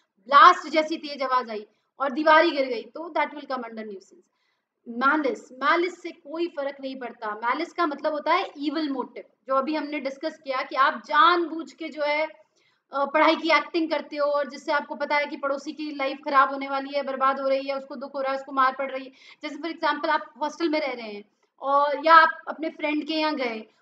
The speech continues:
और उसके parents को आपने बताया कि भी रिजल्ट क्या आ रहा है, पढ़ाई कैसी हो रही है, आपका दोस्त पढ़ता नहीं है, time बर्बाद करता है, उसका ये account है, वो account है, सारी social media account के बारे में आपने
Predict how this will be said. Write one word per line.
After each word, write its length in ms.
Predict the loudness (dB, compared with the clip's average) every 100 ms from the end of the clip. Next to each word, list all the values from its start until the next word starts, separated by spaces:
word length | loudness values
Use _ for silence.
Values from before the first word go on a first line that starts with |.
| _
और 100 | -6
उसके 200 | -6 -6
parents 360 | -4 -2 -2 -2
को 100 | 4
आपने 300 | 4 2 -2
बताया 400 | -4 4 4 4
कि 100 | -2
भी 100 | -8
रिजल्ट 440 | -6 -4 -4 -4
क्या 140 | 0 2
आ 100 | 2
रहा 140 | 2
है, 80 | -2
पढ़ाई 280 | 0 -2 -2
कैसी 320 | -4 -8 -8
हो 100 | -10
रही 140 | -8
है, 60 | -4
आपका 240 | -4 -4
दोस्त 260 | -8 -12 -10
पढ़ता 320 | -10 -4 -4
नहीं 240 | -4 -8 -10
है, 140 | -6
time 260 | -6 -6 -8
बर्बाद 360 | -2 0 0 -4
करता 260 | -6 -4
है, 120 | -4
उसका 200 | -4 -10
ये 200 | -8 -6
account 400 | -6 -4 -6 -6
है, 80 | -8
वो 180 | -4 -4
account 320 | -2 -6 -8
है, 60 | 2
सारी 240 | 4 4
social 260 | -2 -10 -12
media 280 | -10 -8 -8
account 260 | -8 -10
के 60 | -8
बारे 180 | -8 -6
में 100 | -8
आपने 240 | -8